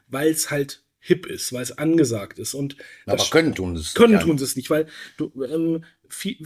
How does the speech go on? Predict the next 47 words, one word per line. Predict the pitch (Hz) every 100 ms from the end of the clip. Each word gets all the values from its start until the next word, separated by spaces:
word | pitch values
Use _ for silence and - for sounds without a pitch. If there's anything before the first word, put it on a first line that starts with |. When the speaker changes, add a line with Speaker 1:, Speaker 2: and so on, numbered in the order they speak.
| -
Speaker 1:
manchmal | - 208 226
hat | 202
man | 185
das | 180 -
Gefühl, | - 214 247 226
die | 170
machen | 190 220 185
Naturwein, | 165 - 220 226 226 226 220
da | 165
läuft, | 180 190 - 175
oder | 165
die | 156
machen | 180 185 170
einen | 143
Wein, | 139 190 302 311 - - - -
dann | 143
läuft | 196 -
im | 147
Keller | - 190 220 -
irgendwas | 170 151 131
schief, | - 220 262 - - -
eine | 151
Gärung | 156 202 202 196
funktioniert | 196 185 180 185 180
nicht | 160
richtig | 185 - 175 170
oder | 147 143
es | - -
entstehen | 143 - 170 160
irgendwelche | 156 147 135 139
Fehltöne | 185 208 196 202 185
oder | 175 165
so. | 190 190 - - -
Und | 160
dann | 165
so, | 160 - - -
"Ach, | - - - _ _
dann | 175
verkaufen | 175 180 190 226
wir's | 226 -
als | 180 -
Naturwein, | 170 - 202 254 254 254
dann | 202
ist | 196 196
das | 202
schon | - 190
okay." | 175 180 180 95